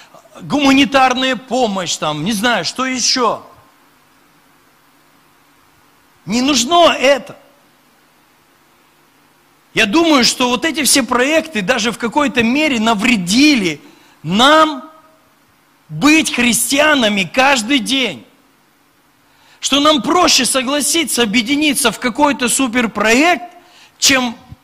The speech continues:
лично разговаривать с людьми о Христе, в которого мы влюбились из-за Его спасения нас. И проще быть шаблонным человеком.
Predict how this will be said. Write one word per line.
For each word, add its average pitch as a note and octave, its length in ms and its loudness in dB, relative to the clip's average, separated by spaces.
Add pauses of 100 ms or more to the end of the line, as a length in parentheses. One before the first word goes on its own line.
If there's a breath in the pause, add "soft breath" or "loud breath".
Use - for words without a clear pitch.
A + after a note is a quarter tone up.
(180)
лично A3+ 640 0
разговаривать A3 840 0
с - 80 -4
людьми B3+ 460 2
о F#3+ 120 -2
Христе, A3 560 0
в - 80 -8
которого G#3+ 500 2
мы A#3 180 4
влюбились G3+ 880 4 (240 soft breath)
из-за G3+ 280 0
Его G3 280 2
спасения E3 640 -4
нас. G3 420 -6 (3500)
И G3 100 -6
проще C4+ 380 2
быть A3 220 -8
шаблонным A#3+ 640 -6
человеком. D#3+ 600 -14